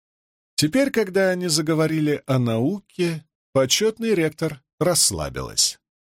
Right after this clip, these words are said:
«Я не знаю, известно ли вам, что математика изучает не только линейные функции. В разных её разделах рассматривается такое понятие, как «кривая». И самые блестящие, самые гибкие умы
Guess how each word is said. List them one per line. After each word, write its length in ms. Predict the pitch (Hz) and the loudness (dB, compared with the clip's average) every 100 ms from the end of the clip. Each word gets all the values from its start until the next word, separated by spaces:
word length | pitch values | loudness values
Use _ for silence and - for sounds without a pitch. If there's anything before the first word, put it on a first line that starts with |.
| _ 110 | _ -2
«Я 360 | 120 135 131 | 0 2 0
не 200 | 127 135 | 0 0
знаю, 600 | 127 135 190 180 107 92 98 | 0 0 0 0 0 -2 -2
известно 520 | 104 143 202 - 107 | 0 0 0 -2 0
ли 140 | 98 | -2
вам, 260 | 107 113 101 | 0 -2 -2
что 360 | - - 110 | -4 -2 -2
математика 1160 | 107 110 - 117 147 185 - 82 - 78 64 - _ _ _ | -2 -2 -2 0 -2 -2 -4 -6 -6 -6 -6 -10 _ _ _
изучает 640 | 180 190 175 190 170 156 | 0 0 0 0 0 -2
не 160 | 175 165 | -2 -4
только 500 | 151 180 202 - 117 | 0 0 0 -4 -2
линейные 540 | 107 110 113 110 113 | 0 0 0 2 0
функции. 720 | 113 117 98 - - 82 78 - _ _ _ _ _ _ | 0 -2 -4 -4 -4 -2 -4 -10 _ _ _ _ _ _
В 80 | 113 | -2
разных 560 | 175 226 196 202 180 - | 0 2 0 -2 -4 0
её 220 | 151 151 | 2 2
разделах 720 | 143 127 101 151 175 139 - | 2 0 0 0 0 -4 -2
рассматривается 880 | 123 - - 127 139 123 117 110 98 | 0 0 0 -2 -2 -2 0 0 -2
такое 300 | 104 - 110 | -4 0 0
понятие, 540 | - 104 117 - 90 82 | 0 0 0 0 -2 -2
как 420 | 110 107 - _ _ _ _ - | -2 -2 -4 _ _ _ _ -2
«кривая». 800 | 117 110 107 87 60 53 - _ _ _ _ _ _ _ | 0 2 0 0 -2 -8 -14 _ _ _ _ _ _ _
И 60 | - | -2
самые 400 | - 214 202 175 | 0 0 0 0
блестящие, 1080 | 147 147 - - 165 165 156 - - 67 - | 0 2 0 0 2 2 2 0 0 -6 -2
самые 400 | - 113 120 107 | 0 0 0 -2
гибкие 680 | 107 180 - - 135 127 - | -4 -6 -8 -2 0 0 -2
умы 600 | 127 117 123 196 156 | 0 2 2 0 -2